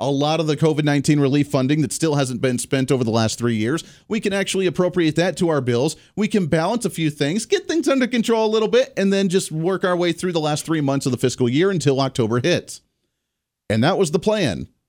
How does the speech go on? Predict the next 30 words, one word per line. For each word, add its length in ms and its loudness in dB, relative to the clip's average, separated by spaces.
Then 240 0
it 80 0
was 360 2
Kevin 240 0
McCarthy, 400 0
"Well, 240 0
we 100 -2
can 240 -2
kinda 480 0
do 300 0
that. 480 0
We 140 -4
can 280 0
maybe 300 -2
trim 280 -2
a 40 2
little 200 0
bit 120 0
off 180 -2
the 80 -2
top 320 0
here 140 0
to 80 -4
say 160 2
that 100 0
we've 160 -2
done 180 0
some 160 -2
budget 280 -2
cuts. 260 -4